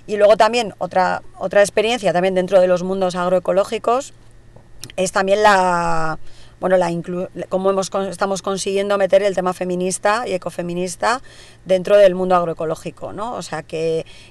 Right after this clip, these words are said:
que mucha gente abra-, abraza lo verde, pero lo violeta no lo mira, y nosotras estamos como ya diciendo, "No, mira, esto no es una optativa". O sea, el feminismo no es una optativa,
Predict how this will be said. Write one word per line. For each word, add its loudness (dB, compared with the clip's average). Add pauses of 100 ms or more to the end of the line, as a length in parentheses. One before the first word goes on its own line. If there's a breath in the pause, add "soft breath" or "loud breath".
que -4
mucha -2
gente -2
abra-, 0
abraza -2
lo 6
verde, 6
pero 2
lo -2
violeta 0
no 0
lo 0
mira, 0 (500 loud breath)
y -6
nosotras 0
estamos -4
como -4
ya 2
diciendo, -6
"No, -2
mira, -6 (120)
esto -2
no -6
es -8
una -6
optativa". -8 (140)
O -16
sea, -6
el -6
feminismo -6
no -8
es -8
una -4
optativa, -8